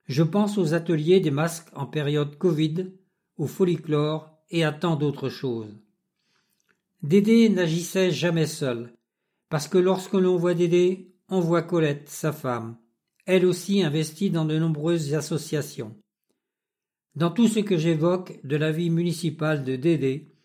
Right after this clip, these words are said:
il convient d'y associer Colette, qui, avec discrétion,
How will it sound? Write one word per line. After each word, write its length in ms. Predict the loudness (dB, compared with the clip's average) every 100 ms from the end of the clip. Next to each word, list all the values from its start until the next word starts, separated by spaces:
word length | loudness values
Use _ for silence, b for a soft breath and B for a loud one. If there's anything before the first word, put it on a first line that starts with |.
| _ _ _ _
il 160 | -4 2
convient 440 | 2 4 2 0
d'y 160 | 0 0
associer 540 | 0 -2 -2 -2 -2
Colette, 520 | 0 0 -2 -6 -20 _ -2
qui, 260 | 0 0 -2
avec 240 | -2 -2
discrétion, 800 | -2 -4 -4 -4 -6 -2 -2 -2